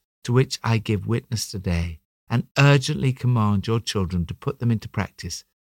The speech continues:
Every single word of this revelation. Yes, this is no small matter for you. It's your life." Lord, thank you for the way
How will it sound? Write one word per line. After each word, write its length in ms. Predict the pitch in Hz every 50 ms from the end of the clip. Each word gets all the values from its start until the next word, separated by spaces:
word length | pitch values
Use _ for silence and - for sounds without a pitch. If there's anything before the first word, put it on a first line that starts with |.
| _ _ -
Every 520 | 135 147 143 135 139 139 151 147 143 -
single 540 | - - - - 135 131 127 120 131 127 131
word 400 | - 107 101 104 101 95 92 -
of 120 | - 87
this 260 | - 107 98 - - -
revelation. 680 | 101 104 90 107 101 95 90 85 - - - 82 82 - _ _ _ _
Yes, 580 | - 113 123 117 101 - - - - - - - _ _ _ _ _ _
this 220 | - 110 104 - -
is 200 | 104 90 90 104
no 500 | 107 107 110 120 120 120 123 123 123 120
small 480 | - - - 120 113 113 113 110 107
matter 360 | 101 101 95 90 - - 95 85
for 120 | - 92
you. 240 | 87 85 85 85 82 _ _ _ _ _ _ _ -
It's 260 | 117 - - - -
your 200 | 101 90 90 90
life." 640 | 85 90 87 95 95 - - - - _ _ _ _ _ _ _ _ _ _ _ _ _ _ _ _ _ _ _ _ _ _ _ _ -
Lord, 680 | 135 135 127 123 120 117 113 107 104 101 98 - - - _ _ _ _ _ _ _ _
thank 380 | - - 135 127 131 123 - -
you 80 | 135 123
for 160 | - - 120
the 120 | - 120
way 520 | 104 104 110 107 101 95 87 82 82 82